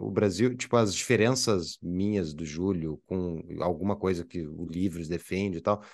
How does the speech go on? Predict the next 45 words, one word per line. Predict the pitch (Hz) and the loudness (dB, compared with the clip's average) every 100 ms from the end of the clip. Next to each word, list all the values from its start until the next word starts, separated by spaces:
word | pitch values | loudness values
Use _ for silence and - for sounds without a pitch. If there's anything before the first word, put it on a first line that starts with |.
| - | -14
são | - 139 | 2 4
minúsculas | 170 202 180 170 180 - 95 80 - | 8 8 10 8 6 2 -2 -2 0
comparado | 113 113 117 101 107 113 127 | 2 4 6 8 6 4 2
ao | 113 113 | 2 4
desafio | 110 123 127 - 127 151 151 | 6 4 4 -2 2 2 2
de | 123 | -2
transformar | 123 117 113 104 101 | 2 2 2 2 4
esse | 101 - | 2 2
país | 101 95 | 4 4
num | 98 | 2
país | 95 95 87 | 0 0 2
mais | 92 78 | 0 0
livre, | 80 78 - - _ - | -2 -4 -8 -20 _ 4
que | 120 | 6
é | |
o | 110 | 6
que | - | 4
todos | - 117 101 | 4 4 4
nós | 104 98 | 4 2
aqui | 87 92 | -2 -6
queremos | - 90 98 110 87 | 0 2 2 2 0
e | 90 | 0
nos | 92 | 0
nossos | 90 - | 0 -2
ouvintes | 85 92 - | -2 -4 -4
também. | 90 82 78 _ - _ - | -4 -4 -8 _ -20 _ 2
E | |
eu | 110 | 4
desafio | 104 127 127 131 156 - | 8 6 6 6 6 4
aqueles | 104 - 113 101 | 0 4 2 2
que | - | -2
são | 117 113 | 0 0
críticos | 135 156 - 117 | -2 -2 -2 -2
do | 101 | 2
Livres | 101 113 113 101 | 4 4 4 4
a | 104 | 4
me | 101 | 4
dizer | 98 104 | 2 4
qual | 110 | 6
é | 117 | 8
a | |
iniciativa | 135 131 123 120 120 | 6 2 0 2 0
que | 117 | 0
vocês | 110 104 | -4 -2
fizeram | 98 87 95 101 | -2 2 4 2